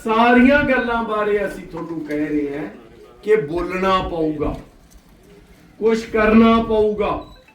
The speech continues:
ਨਹੀਂ ਤਾਂ ਕੱਖ ਨਹੀਂ ਹੋਣਾ। ਆਹ ਨਸ਼ਿਆਂ ਦੀ ਗੱਲ ਸੁਣਦੇ ਹੋ ਤੁਸੀਂ, ਇੰਨੀ ਗੱਲ ਕਰ ਰਹੇ ਜੀ, "ਆਹ ਨਸ਼ਾ ਬੰਦ ਕਰ ਦਿਓ,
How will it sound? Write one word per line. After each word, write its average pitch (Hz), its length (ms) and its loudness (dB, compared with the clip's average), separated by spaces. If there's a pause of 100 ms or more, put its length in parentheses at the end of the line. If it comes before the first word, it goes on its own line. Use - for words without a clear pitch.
(240)
ਨਹੀਂ 233 260 -2
ਤਾਂ 233 160 -2
ਕੱਖ 240 420 -2
ਨਹੀਂ 220 180 0
ਹੋਣਾ। 196 120 -4
ਆਹ 254 140 -2
ਨਸ਼ਿਆਂ 247 420 -2
ਦੀ 254 180 -4
ਗੱਲ 240 260 -4
ਸੁਣਦੇ 170 400 -4
ਹੋ 160 60 -6
ਤੁਸੀਂ, 147 400 -10 (100)
ਇੰਨੀ 226 360 -4
ਗੱਲ 190 240 -4
ਕਰ 170 160 -4
ਰਹੇ 151 200 -4
ਜੀ, 151 280 -6 (400)
"ਆਹ 220 220 0
ਨਸ਼ਾ 196 340 -2
ਬੰਦ 185 320 -4
ਕਰ 180 260 -2
ਦਿਓ, 170 480 -2